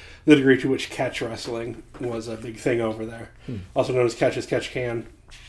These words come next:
Speaker 1: Uh, but yeah, it talks about the evolution of catch wrestling and its movement to the United States as it started to move out of carnivals and into larger,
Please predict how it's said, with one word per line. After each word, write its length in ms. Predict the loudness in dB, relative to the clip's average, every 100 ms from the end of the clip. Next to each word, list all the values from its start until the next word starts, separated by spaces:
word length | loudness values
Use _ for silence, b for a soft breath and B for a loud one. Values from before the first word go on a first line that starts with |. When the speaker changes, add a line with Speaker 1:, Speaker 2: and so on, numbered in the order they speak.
| -20 -20 -20 -20 -20 -20 -20 -20 B B B B B B B B B B B -12 0
Speaker 1:
Uh, 360 | 4 6 6 4 B B -14 -10
but 200 | 4 6
yeah, 180 | 10 10
it 80 | 10
talks 220 | 6 6
about 200 | 6 8
the 140 | 10 8
evolution 420 | 10 8 8 6
of 120 | 4
catch 260 | 6 4 4
wrestling 360 | 2 4 4 4
and 80 |
its 120 | 4 2
movement 420 | 4 4 4 0 B B B -4
to 80 |
the 60 | 6
United 300 | 8 8 6
States 420 | 4 4 4 0 -2
as 180 | 0
it 80 | 0
started 280 | 2 4 4
to 60 | 4
move 220 | 4 4
out 200 | 2 2
of 120 | 2
carnivals 600 | 2 2 4 4 4 2
and 180 | -2 -4
into 320 | -2 0 0
larger, 760 | 0 0 0 0 0 0 -2